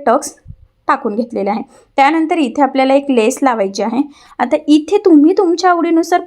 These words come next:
कुठलीही लेस लावू शकतात, तुमच्या आवडीनुसार किंवा कस्टमरच्या आवडीनुसार. इथे मॅचिंग लावू शकतात, गोल्डन लावू शकतात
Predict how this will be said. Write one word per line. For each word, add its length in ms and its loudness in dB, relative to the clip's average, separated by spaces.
कुठलीही 500 4
लेस 280 0
लावू 260 0
शकतात, 360 -6
तुमच्या 320 2
आवडीनुसार 680 4
किंवा 180 2
कस्टमरच्या 640 0
आवडीनुसार. 500 -2
इथे 300 0
मॅचिंग 480 2
लावू 180 2
शकतात, 380 0
गोल्डन 420 2
लावू 200 4
शकतात 380 -2